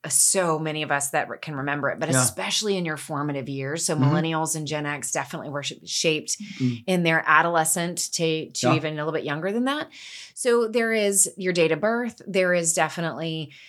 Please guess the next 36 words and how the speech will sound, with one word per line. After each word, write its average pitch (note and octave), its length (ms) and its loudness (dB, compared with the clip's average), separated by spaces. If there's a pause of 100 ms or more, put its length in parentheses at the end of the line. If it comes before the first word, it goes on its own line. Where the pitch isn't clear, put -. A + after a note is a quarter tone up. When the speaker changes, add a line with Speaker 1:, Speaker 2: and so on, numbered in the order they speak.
(140)
Speaker 1:
historical G#3 540 2
markers. A#3+ 400 2
And A3 180 2
when A#3 120 2
I A#3+ 80 0
say C#4+ 280 2
historical G#3+ 520 -2
markers, F3 400 -2
it's E3 180 -2
also A#3 440 0
about E3 360 6
military F3+ 800 0
specific D#3 680 -2
historical D3+ 460 -6
markers. C#3 400 -6
So E3 100 -2
when E3+ 160 0
I A3+ 220 0
ask A3 320 0
a F3 80 -2
group, F3+ 500 -4 (140)
Speaker 2:
Yeah. G2 180 0 (160)
Speaker 1:
"Tell G#3+ 240 2
me D#4 220 2
about F3 400 4
your F3 140 -4
military F3 760 0
story D3 580 -2
and E3 140 -6
the E3 60 2
Speaker 2:
Yeah. A#2 160 4
Speaker 1:
military F#3 720 2
historical D3+ 680 0
markers," C#3+ 560 -4
there's D#3+ 320 0
different. C#3+ 800 2